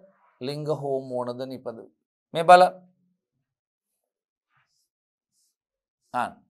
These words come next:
මේ ඩිම්බකෝෂ තුල විවිධ විකසන අවධිවල පවතින,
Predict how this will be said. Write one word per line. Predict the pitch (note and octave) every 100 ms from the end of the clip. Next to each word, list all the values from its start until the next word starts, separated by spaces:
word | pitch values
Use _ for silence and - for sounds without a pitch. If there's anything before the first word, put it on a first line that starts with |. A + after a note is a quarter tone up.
| _ _ _ _ _ _ _ _ _ _ _ -
මේ | D3+ G3 G#3+ A3 - _ _ _ _ _ _ -
ඩිම්බකෝෂ | C#3+ D#3+ E3+ E3 F3 F#3
තුල | F#3 G3 A#3+ - - _ _ _ _ _ _ _
විවිධ | A#2 E3 G3 G#3+ B3+
විකසන | A3 F3 G#3+ G#3+ A3
අවධිවල | G#3 F3+ F#3 F#3+ G3 G3
පවතින, | G3 F#3 G3 G3 A3